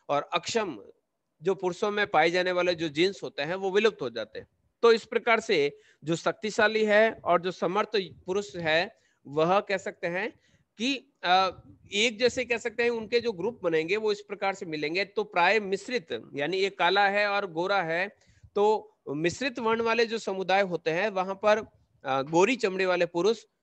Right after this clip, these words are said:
तथा जो, अ, गोरे रंग की जो स्त्रियां होती है, वो उसको प्राथमिकता मिलती है। यानी हम कह सकते हैं कि, अ, ये विचार हमेशा रहता है कि अगर पुरुष अगर गोरे रंग का है, तो उसके लिए महिला भी होगी, वो गोरे रंग की देखने को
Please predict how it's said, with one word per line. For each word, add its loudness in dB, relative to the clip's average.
तथा 4
जो, 4
अ, 0
गोरे 4
रंग 2
की -6
जो -4
स्त्रियां -2
होती -6
है, -2
वो -2
उसको -8
प्राथमिकता -6
मिलती -6
है। 0
यानी 2
हम -2
कह -4
सकते -4
हैं 0
कि, -2
अ, 2
ये 0
विचार 2
हमेशा -2
रहता -2
है -2
कि -4
अगर 2
पुरुष -2
अगर 2
गोरे 4
रंग 2
का 2
है, 0
तो -2
उसके -4
लिए 2
महिला 4
भी -2
होगी, 0
वो -6
गोरे -6
रंग -6
की -14
देखने -8
को -2